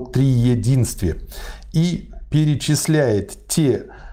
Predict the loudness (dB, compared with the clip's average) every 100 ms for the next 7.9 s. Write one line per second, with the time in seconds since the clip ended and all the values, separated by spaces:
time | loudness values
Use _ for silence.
0 | -18 -20 -20 -20 -4 -2 2 2 2 2
1 | 4 4 4 2 2 0 0 0 0 2
2 | 0 0 0 0 2 4 2 2 -2 0
3 | 0 2 2 2 0 0 2 2 2 2
4 | 2 2 2 2 -4 -10 -10 -4 0 2
5 | 0 -2 0 0 0 2 2 2 2 4
6 | 2 2 -2 0 0 2 2 2 0 2
7 | 0 0 0 2 2 0 -2 -2 -8